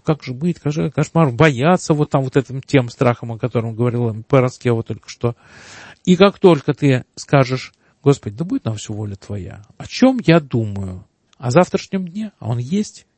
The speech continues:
А о чём я думаю? Э,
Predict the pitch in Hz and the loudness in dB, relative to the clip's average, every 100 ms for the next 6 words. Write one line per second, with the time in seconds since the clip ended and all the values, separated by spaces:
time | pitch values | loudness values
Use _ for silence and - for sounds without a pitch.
0 | _ _ _ _ _ _ _ _ _ _ | _ _ _ _ _ _ _ _ _ _
1 | _ - 139 143 143 147 - 190 160 165 | _ 2 2 4 2 0 2 2 4 4
2 | 151 196 143 113 107 95 - _ _ - | 2 -4 -2 -2 -4 -6 -14 _ _ -8
3 | 123 107 | -6 -6